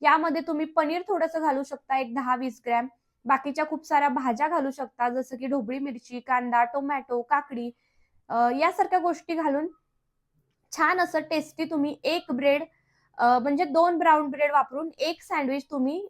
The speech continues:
एन्जॉय करू शकता दुपारच्या जेवणामध्ये. हे सँडविच देखील तुम्ही, अ, पुदिन्याच्या चटणी सोबत किंवा दह्यासोबत कशासोबतही जे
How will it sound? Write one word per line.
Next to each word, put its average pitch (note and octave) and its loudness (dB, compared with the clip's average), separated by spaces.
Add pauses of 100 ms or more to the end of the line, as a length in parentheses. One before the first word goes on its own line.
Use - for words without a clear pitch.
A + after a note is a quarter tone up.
एन्जॉय B3 0
करू B3 -4
शकता A#3+ -6
दुपारच्या B3 -2
जेवणामध्ये. G3 -4 (400)
हे C#4+ 0
सँडविच C#4+ 2
देखील D#4 -4
तुम्ही, D4+ -6 (360)
अ, B3 4
पुदिन्याच्या D4 -2
चटणी C#4 -6
सोबत B3+ -2 (100)
किंवा C4 -4
दह्यासोबत C4 -4 (400)
कशासोबतही E4+ 2
जे C4 -4